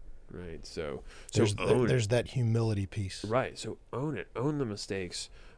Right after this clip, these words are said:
Speaker 1: um, and learn from them, right? You know, as we talk, you know, you said, "Well," when I asked, "Well, how, how did you cut your finger?" And, "Well, this," I'll find out in a couple years when he really tells me what he did, right? But, uh, um,
Speaker 2: I love it. Own it.
Speaker 1: Yeah.
Speaker 2: Own your space.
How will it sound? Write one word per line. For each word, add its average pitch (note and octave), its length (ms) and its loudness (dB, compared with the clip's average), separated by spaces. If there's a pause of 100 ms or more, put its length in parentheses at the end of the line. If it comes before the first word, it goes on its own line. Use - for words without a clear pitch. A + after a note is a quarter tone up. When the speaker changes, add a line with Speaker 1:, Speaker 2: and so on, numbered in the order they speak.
Speaker 1:
um, G2+ 200 0
and G2+ 200 0
learn G#2+ 180 0
from C#2+ 240 -10
them, D2 160 -8
right? E2 200 -4
You D#2 100 -4
know, D#2 60 -2
as F#2 80 0
we F2+ 80 -4
talk, G2+ 320 0
you E2+ 60 -6
know, F2 100 -4
you E2+ 100 -6
said, F2+ 120 -8
"Well," F2 200 -6 (140)
when F2 160 -6
I F2 100 -6
asked, F2 120 -8
"Well, F2 140 -10
how, G#2+ 160 0 (100)
how - 140 -2
did B2+ 260 2
you G#2+ 80 -2
cut - 140 -4
your G#1 100 -6
finger?" D#2 280 -8
And, E2+ 200 -10
"Well, C#3 240 -8
this," C3+ 200 -8 (640)
I'll F#2+ 80 -2
find G#2 260 4
out F2+ 100 0
in - 60 -10
a - 40 -10
couple - 260 -6
years D#2+ 280 -4
when - 120 -6
he E2 60 -8
really E2+ 220 -4
tells - 240 -6
me - 60 -8
what D2+ 160 -6
he - 80 -8
did, - 220 -10 (260)
right? - 260 -8 (100)
But, D#2 200 -4 (720)
uh, G#2+ 40 4
um, F2+ 560 2 (180)
Speaker 2:
I A#2 60 4
love A#2+ 260 6
it. - 100 0 (120)
Own B2 200 6
it. G2+ 100 -2 (320)
Speaker 1:
Yeah. A#2 60 4
Speaker 2:
Own C3 420 6
your A2 540 2
space. - 600 -6